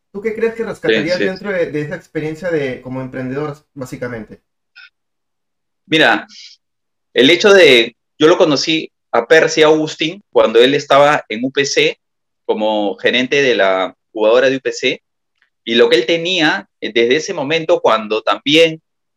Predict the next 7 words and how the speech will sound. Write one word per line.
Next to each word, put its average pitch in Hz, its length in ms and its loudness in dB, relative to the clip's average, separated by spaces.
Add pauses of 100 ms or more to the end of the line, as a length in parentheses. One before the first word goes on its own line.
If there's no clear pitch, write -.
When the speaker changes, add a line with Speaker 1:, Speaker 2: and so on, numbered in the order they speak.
(160)
Speaker 2:
se - 160 -4
lanzó 110 380 2
al 151 100 0
mundo 156 200 0
de 165 60 0
emprendimiento, 147 880 -2
dejó, 147 560 0